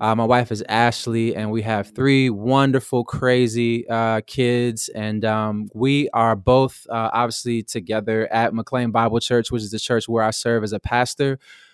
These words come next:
And my wife was on staff as a worship leader for eleven years. And, um, so she's been off staff now for the last couple years, but still serving in the church. And so,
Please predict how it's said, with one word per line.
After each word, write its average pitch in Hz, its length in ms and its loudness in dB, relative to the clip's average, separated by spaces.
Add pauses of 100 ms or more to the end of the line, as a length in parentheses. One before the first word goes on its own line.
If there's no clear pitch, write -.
(140)
And 107 120 -2
my 113 80 2
wife 123 300 6
was 117 160 2
on 117 160 2
staff 117 400 0
as 107 100 -2
a 110 40 0
worship 120 280 0
leader 113 180 0
for 117 160 -2
eleven 113 300 -2
years. 107 600 0
And, 104 220 -6
um, 104 240 -6
so - 160 -8
she's 123 160 -6
been 117 160 -2
off 110 200 -2
staff 110 400 -4
now 107 180 -6
for 110 80 -8
the 110 60 -6
last 104 200 -6
couple 113 240 -8
years, 104 320 -6
but 104 180 -6
still 110 260 -6
serving 104 360 -6
in 101 80 -8
the 98 60 -10
church. 104 360 -8
And 101 100 -12
so, 107 320 -2